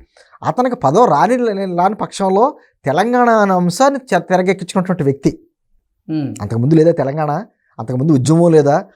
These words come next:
Speaker 1: అరవై తొమ్మిదిలో ఉద్యమం వచ్చిందని నిన్న కూడా గుర్తు చేశాడు కదా ఆయన.
Speaker 2: మ్మ్.
Speaker 1: మరి ఈయన తొంభై తొమ్మిది వరకు మధ్యలో చేసింది ఏంటి? తెలుగుదేశం పార్టీలో పదవులు అనుభవించలేదా? ఎన్టీ రామారావు గారి వెనకాలనో చంద్రబాబు గారి వెనకాల తిరగలేదా?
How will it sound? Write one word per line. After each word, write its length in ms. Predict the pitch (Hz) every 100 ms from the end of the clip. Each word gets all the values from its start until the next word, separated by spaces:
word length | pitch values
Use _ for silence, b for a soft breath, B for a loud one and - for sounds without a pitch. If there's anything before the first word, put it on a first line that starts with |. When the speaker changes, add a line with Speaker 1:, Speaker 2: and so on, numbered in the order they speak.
| b
Speaker 1:
అరవై 180 | 113 151
తొమ్మిదిలో 300 | 160 160 170
ఉద్యమం 280 | 147 143 170
వచ్చిందని 280 | 165 170
నిన్న 180 | 165 143
కూడా 160 | 147 170
గుర్తు 240 | 147 -
చేశాడు 240 | 160 170 160
కదా 140 | 170
ఆయన. 140 | 175
Speaker 2:
మ్మ్. 500 | 233 254 - 151 135 104 _ _ _ _
Speaker 1:
మరి 140 | 180 196
ఈయన 100 | 180
తొంభై 260 | 170 160
తొమ్మిది 280 | 190 196 196
వరకు 220 | 196 196
మధ్యలో 320 | 208 156 165 185
చేసింది 360 | 180 190 202
ఏంటి? 200 | 196 196 277 - _ _ -
తెలుగుదేశం 360 | 139 165 170
పార్టీలో 320 | 185 185 190 190
పదవులు 300 | 147 151 180
అనుభవించలేదా? 720 | 175 185 180 185 165 156 226 - _ _
ఎన్టీ 180 | 127 135
రామారావు 360 | 180 185 190 190
గారి 120 | 185
వెనకాలనో 400 | 185 190 185 190 185
చంద్రబాబు 340 | 160 180 185
గారి 100 | 185
వెనకాల 200 | 185 180
తిరగలేదా? 640 | 180 - 147 180 165 151